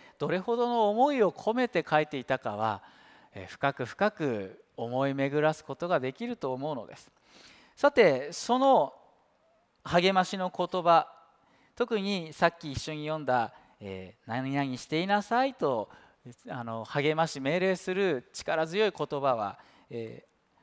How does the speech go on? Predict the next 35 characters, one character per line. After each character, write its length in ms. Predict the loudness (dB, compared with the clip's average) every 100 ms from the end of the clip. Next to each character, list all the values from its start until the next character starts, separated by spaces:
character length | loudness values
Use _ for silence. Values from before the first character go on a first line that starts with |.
| _ 0
「目 200 | 4 6
を 160 | 6
覚 180 | 8 6
ま 160 | 6 2
し 80 |
て 160 | 2 0
い 80 | 2
な 160 | 0
さ 220 | 0 0 0
い」 80 | -2
と 180 | -4
い 200 | -4 -4
う 80 | -6
言 220 | -6 -6 -4
葉 120 | 0
か 120 | 0
ら 100 | 0
始 200 | -4 -6
ま 100 | -8
っ 40 |
て 120 | -8 -12
い 40 |
ま 100 | -12
し 60 | -14
た。 140 | -16 _ _ _ _ _ _ -20 -4
目 120 | 6
を 80 | 6
覚 180 | 8 6
ま 120 | 6
し 80 | 2
て 80 | -2
い 60 |
な 100 | 0
さ 120 | -2
い。 80 | -4